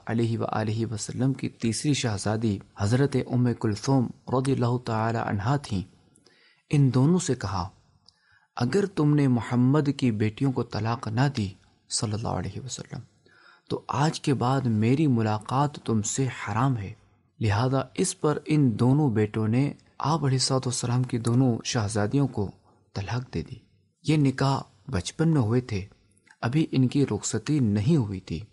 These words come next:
خیر، اس کے بعد آپ کے بابا جان رحمت عالمیان صلی اللہ تعالی علیہ وآلہ وسلم نے آپ رضی اللہ تعالی عنہ کا نکاح مسلمانوں کے تیسرے خلیفہ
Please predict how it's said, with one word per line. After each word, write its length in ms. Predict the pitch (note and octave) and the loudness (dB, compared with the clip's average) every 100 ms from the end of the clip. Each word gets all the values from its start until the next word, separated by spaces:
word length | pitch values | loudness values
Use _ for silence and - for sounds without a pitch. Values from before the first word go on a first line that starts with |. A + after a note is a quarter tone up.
| _ _ | _ _
خیر، 300 | - - D#3 E3 - _ _ _ _ | -8 -2 -2 -2 -10 _ _ _ _
اس 160 | - G#3 | -6 -6
کے 180 | - E3+ | 0 0
بعد 260 | C3 C3+ C3 - | 2 2 0 -2
آپ 240 | C3+ C#3 | -4 -2
کے 100 | C#3 | 0
بابا 300 | A#2 A#2 A#2+ | 0 0 0
جان 380 | A2+ A#2+ C3+ C3+ | 0 2 2 0
رحمت 400 | - A2 B2 A#2+ | -2 -2 -2 0
عالمیان 640 | A2+ G#2+ A2 A2 A#2 B2+ B2+ - - - _ | 0 0 0 0 2 2 0 -6 -20 -20 _
صلی 280 | - F#3+ F3 | -4 0 2
اللہ 280 | C3+ C3 B2 | 2 0 0
تعالی 560 | B2+ A2+ B2 B2 B2 - | -2 0 2 2 0 0
علیہ 340 | A#2 A#2+ A#2+ A#2 | 0 0 0 -2
وآلہ 540 | - A2+ A2 A2 A2+ | -2 -2 -2 -2 -2
وسلم 520 | G#2+ - A#2 C3+ D3+ | -4 -4 -4 -2 0
نے 180 | A2 A#2 B2 | 0 0 -2
آپ 320 | - C#3+ D3 | -2 -2 0
رضی 180 | B2+ B2+ | -2 0
اللہ 240 | A#2+ A#2+ B2 | 0 -2 -2
تعالی 320 | A2 A2 A#2 | -4 -4 -2
عنہ 340 | A#2+ A2 A2 | -2 -2 -2
کا 160 | B2+ A#2 | -2 -2
نکاح 360 | G2+ G2+ C3 D3+ _ _ _ - - - - _ - | -4 -2 -2 -4 _ _ _ -20 -20 -20 -20 _ -2
مسلمانوں 600 | A#2+ - C#3 A#2+ B2+ C3+ | 0 2 2 4 4 2
کے 160 | C3 | 0
تیسرے 400 | B2 B2 A#2+ - | 0 0 -2 -2
خلیفہ 580 | D#3 B2 A2+ A2 A#2 G#2 | -2 0 -2 -2 -2 -2